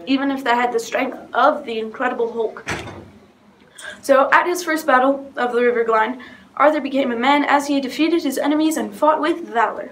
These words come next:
King Arthur had a lot of other battles, but the most notable is the Battle of Mount Badon. The Saxon king Ealhswith was invading, and Arthur's forces were hopelessly outnumbered, so Arthur gave them an ultra-motivational speech, and they killed all the Saxons.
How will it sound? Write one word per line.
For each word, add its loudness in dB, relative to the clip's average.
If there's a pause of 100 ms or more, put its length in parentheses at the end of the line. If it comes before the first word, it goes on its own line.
(540)
King 2
Arthur 4
had 6
a 2
lot 8
of 0
other 2
battles, 2
but 4
the 2
most 2
notable 2
is -2
the -6
Battle 4
of -2
Mount -4
Badon. -6 (460)
The -4
Saxon 4
king 0
Ealhswith 0 (200)
was -2
invading, 2
and -2
Arthur's 0
forces 0
were -2
hopelessly -2
outnumbered, -2 (240)
so 2 (200)
Arthur 6
gave -2
them 4
an 2
ultra-motivational 0
speech, -4 (240)
and 4
they 2
killed 4
all 2
the -4
Saxons. -4